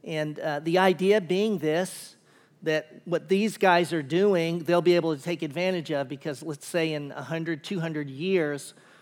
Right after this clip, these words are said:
whatever killed them, uh, we'll have a cure for that, and they can be thawed out and, uh, cured and, and go on to live. Now, while I'm researching this, I did come across a, a, a problem one of these places had, and,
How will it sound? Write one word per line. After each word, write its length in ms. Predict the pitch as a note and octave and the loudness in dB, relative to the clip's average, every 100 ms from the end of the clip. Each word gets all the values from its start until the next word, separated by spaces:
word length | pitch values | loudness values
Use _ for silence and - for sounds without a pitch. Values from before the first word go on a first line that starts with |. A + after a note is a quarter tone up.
| _ - | _ -6
whatever 280 | F3 D#3+ D3 | -2 -2 -4
killed 540 | - - A#3 B3 F3 | -6 2 4 4 0
them, 420 | D3+ C3+ C3+ E3 - _ _ _ - | -6 -6 -8 -12 -16 _ _ _ -10
uh, 180 | C3+ C#3+ | -6 -4
we'll 160 | D#3+ | -2
have 140 | E3 D#3+ | 0 0
a 60 | |
cure 420 | C#3+ - G#3+ A#3 A#3+ | -2 -2 6 6 6
for 200 | - D3+ | 0 -4
that, 420 | C3+ C3 C#3 - - _ _ _ _ | -2 -2 -2 -4 -10 _ _ _ _
and 160 | D3 C#3+ | -8 0
they 120 | E3 | 0
can 160 | E3 D#3+ | 0 -2
be 120 | D3+ | -4
thawed 400 | - - F3 F3 | -2 2 6 6
out 480 | E3+ E3+ E3 - - _ _ _ _ - | 6 6 4 2 -8 _ _ _ _ -10
and, 280 | D3 D3 | -8 -6
uh, 320 | - D#3 C3+ C#3 - | -4 -2 -2 -4 -12
cured 640 | - F#3 G3 D#3+ D3+ D3+ - | -6 0 2 2 0 -4 -8
and, 200 | D3+ C#3+ | -10 -10
and 180 | D#3 D3 | -10 -4
go 200 | D#3+ D#3 | -2 0
on 180 | D3+ D3 | 0 -2
to 120 | D#3+ | -6
live. 400 | D3 E3 C#3 A2+ - - _ _ _ _ _ _ _ | -2 0 0 -2 -16 -20 _ _ _ _ _ _ _
Now, 360 | D#3 D#3 D3 B2+ - _ _ _ _ _ _ - | -4 0 0 -2 -12 _ _ _ _ _ _ -6
while 160 | D#3+ | -4
I'm 120 | D#3 D3+ | -2 0
researching 580 | G3+ - G3 F3 E3+ | 2 2 0 -2 -2
this, 240 | E3 E3 D#3+ | 0 0 0
I 80 | D3 | 0
did 180 | F3 | -2
come 160 | E3+ E3 | -2 -8
across 520 | D3 D#3+ D3 D3 - | -6 -2 0 0 -4
a, 100 | C3+ | -10
a, 160 | D3 C#3+ | -8 -8
a 60 | C#3 | -10
problem 520 | - E3 D#3+ D3+ C#3+ | -6 2 2 2 -4
one 120 | D3+ | -4
of 60 | D#3+ | -4
these 160 | C#3+ - | -6 -6
places 380 | D3 C#3+ C#3 | -8 -6 -10
had, 320 | - D3 D3+ C#3 | -6 -2 -2 -2
and, 160 | C3+ | -8